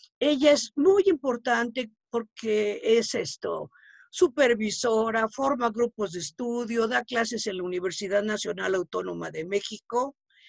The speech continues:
y trabaja por causas libertarias hasta el final de su vida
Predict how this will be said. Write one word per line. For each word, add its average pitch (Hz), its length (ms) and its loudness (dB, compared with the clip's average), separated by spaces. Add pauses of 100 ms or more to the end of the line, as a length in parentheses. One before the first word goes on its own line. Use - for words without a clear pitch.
(420)
y 285 140 -2
trabaja 294 800 4 (200)
por 196 260 2
causas 269 460 4
libertarias 233 960 0 (440)
hasta 220 680 2 (120)
el 220 200 2
final 247 560 2
de 233 100 2
su 233 220 -6
vida 220 500 -2